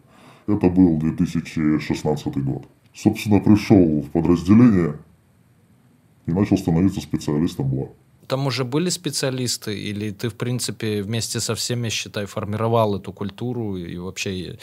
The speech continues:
Speaker 2: изучал, скажем так, вместе со всеми? Или были прям гуру в этом вашем подразделении?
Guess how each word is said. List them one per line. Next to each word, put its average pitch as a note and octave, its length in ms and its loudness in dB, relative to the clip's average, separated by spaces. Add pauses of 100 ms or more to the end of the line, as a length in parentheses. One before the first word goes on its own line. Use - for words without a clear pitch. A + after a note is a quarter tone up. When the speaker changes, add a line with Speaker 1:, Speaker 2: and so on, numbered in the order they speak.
(120)
Speaker 2:
изучал, A2 600 -2 (300)
скажем A2 340 -4
так, G2+ 180 -4
вместе A#2+ 320 -2
со B2+ 140 -2
всеми? G#2+ 320 -2
Или G#2+ 140 0
были C3 260 4
прям A#2+ 280 2
гуру A2 300 2
в G2 100 -2
этом F2 280 -6
вашем F2 380 -10
подразделении? F#2 760 -10